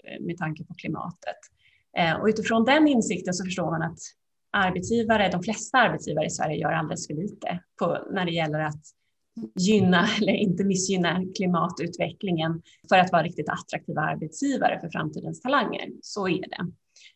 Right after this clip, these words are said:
När det gäller hållbarhet och långsiktighet och så, så handlar det ju mycket om att ledare behöver ha koll på det här med, eh,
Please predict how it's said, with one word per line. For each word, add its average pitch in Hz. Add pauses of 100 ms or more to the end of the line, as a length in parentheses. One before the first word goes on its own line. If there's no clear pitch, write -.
(360)
När 233
det 254
gäller 233
hållbarhet 226
och 226
långsiktighet 214
och 214
så, 233
så -
handlar 196
det 190
ju 190
mycket 185
om 175
att 175
ledare 180
behöver 170
ha 170
koll 220
på 214
det 190
här 175
med, 160 (1000)
eh, 160